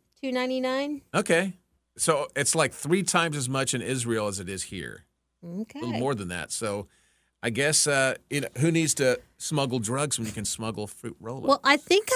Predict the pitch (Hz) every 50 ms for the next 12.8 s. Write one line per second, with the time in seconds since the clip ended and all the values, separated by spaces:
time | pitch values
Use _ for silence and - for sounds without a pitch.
0 | 480 381 269 240 220 208 240 226 208 - - - 226 208 202 202 196 190 185 175
1 | - 196 180 180 175 170 180 185 208 202 196 190 190 180 202 190 175 175 175 175
2 | - 196 175 170 170 170 165 - - 185 170 170 170 170 165 160 165 - 151 147
3 | 151 156 156 - - _ _ - - 254 - 208 190 180 180 196 185 175 175 175
4 | - 180 170 175 165 - 180 175 165 165 156 156 - 170 - - 151 147 135 117
5 | - - - - 175 - - - - _ _ _ _ _ 104 107 - 113 104 -
6 | - 107 90 95 92 92 _ - 92 92 - 98 - - - - 196 180 185 180
7 | 170 170 175 170 165 170 170 - 196 190 170 165 160 147 139 - - 190 - -
8 | 139 123 - - 113 104 - - - - _ _ _ - 139 160 147 - - -
9 | 170 214 220 196 - - 185 180 180 143 - 147 139 - - 143 131 - 139 123
10 | 107 107 127 123 123 120 113 113 123 - - - 98 73 69 73 80 - _ -
11 | - 160 180 180 180 160 143 107 - - 101 90 87 85 87 - _ _ _ _
12 | _ _ _ _ _ _ _ _ _ _ _ _ _ _ -